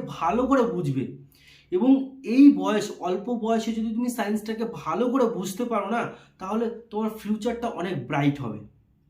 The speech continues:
অনেক উজ্জ্বল হবে। এবার তুমি যদি সায়েন্স নিয়ে পড়তে পারো, তাহলে তুমি অনেক চাকরির সুবিধা পাবে।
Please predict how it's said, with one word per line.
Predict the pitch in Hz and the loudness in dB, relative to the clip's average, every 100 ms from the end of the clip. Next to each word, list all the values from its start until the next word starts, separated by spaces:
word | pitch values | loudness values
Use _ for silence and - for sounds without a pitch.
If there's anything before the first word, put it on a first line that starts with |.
| _ - | _ -12
অনেক | 214 262 - | -2 0 0
উজ্জ্বল | 180 147 180 151 | -2 -2 0 0
হবে। | 117 113 - - - - _ | -2 -6 -14 -20 -20 -20 _
এবার | - 226 180 - - - - | -4 0 0 0 -10 -16 -4
তুমি | 220 | 0
যদি | 247 269 | 2 2
সায়েন্স | - 202 220 226 | 2 -2 -2 0
নিয়ে | 262 262 - | 0 0 0
পড়তে | 208 208 | -4 -4
পারো, | 240 240 277 285 - - | -2 -2 -2 -6 -10 -4
তাহলে | 180 196 247 | -2 -2 -2
তুমি | 240 226 302 302 - - _ _ _ _ - - - | 0 2 2 -2 -12 -20 _ _ _ _ -20 -18 -16
অনেক | 147 214 262 269 - | -4 2 4 4 0
চাকরির | - - 220 | -10 -6 -4
সুবিধা | 208 - 139 135 | -4 -2 0 0
পাবে। | 123 110 - - | -2 -8 -12 -18